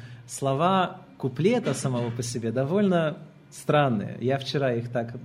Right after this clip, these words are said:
освежал в памяти, читал, и в конце концов понял, о чём идёт речь, но это не сразу происходит.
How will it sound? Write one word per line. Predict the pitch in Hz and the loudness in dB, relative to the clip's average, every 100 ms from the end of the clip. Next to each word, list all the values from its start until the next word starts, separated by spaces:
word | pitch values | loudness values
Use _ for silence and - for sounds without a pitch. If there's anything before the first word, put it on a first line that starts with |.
| - | -6
освежал | 131 131 135 139 131 | -6 -2 -2 0 -2
в | |
памяти, | - 165 175 160 - 131 | 0 0 2 0 -2 -4
читал, | 123 135 160 180 190 - - - - - | -2 -2 2 2 0 -4 -16 -20 -20 -2
и | 127 143 143 | 2 4 2
в | - | 0
конце | 147 151 | 0 2
концов | 208 190 160 | 2 2 0
понял, | - - 226 196 | -2 2 4 4
о | 139 | 2
чём | 139 127 | 0 0
идёт | 120 123 | 0 0
речь, | 127 123 | 2 2
но | 143 170 | 2 0
это | 175 | 0
не | 143 | -2
сразу | 139 151 135 127 | -2 0 0 0
происходит. | 127 131 131 120 101 | 0 -2 -2 -6 -6